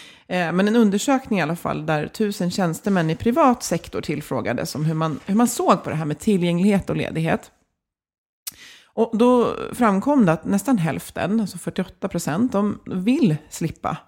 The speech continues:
vara tillgängliga på semestern. Och en tredjedel, de tyckte att den här tillgängligheten som de upplevde att de behövde ha,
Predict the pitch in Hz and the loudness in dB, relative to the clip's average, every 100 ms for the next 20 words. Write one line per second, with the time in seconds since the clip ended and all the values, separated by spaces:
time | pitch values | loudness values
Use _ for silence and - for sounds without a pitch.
0 | - 147 104 - 147 - - - - - | -6 -4 -4 -4 -6 -6 -8 -8 -10 -10
1 | 165 - - 180 _ _ _ _ _ _ | -12 -12 -12 -14 _ _ _ _ _ _
2 | - 202 - - _ 196 202 208 214 269 | -4 -4 -6 -20 _ 0 2 0 0 0
3 | 254 349 - - 190 208 214 185 175 - | 0 -4 -14 -4 0 2 0 0 -4 -2
4 | 285 175 156 151 196 160 156 160 247 254 | -2 0 -2 -2 -2 0 0 2 2 0
5 | - 160 165 147 156 156 - - - 151 | -2 -4 -2 -2 -4 -6 -6 -6 -4 -6
6 | - 151 151 160 170 160 160 165 214 320 | -6 -4 -6 -8 -8 -6 -4 -2 0 -2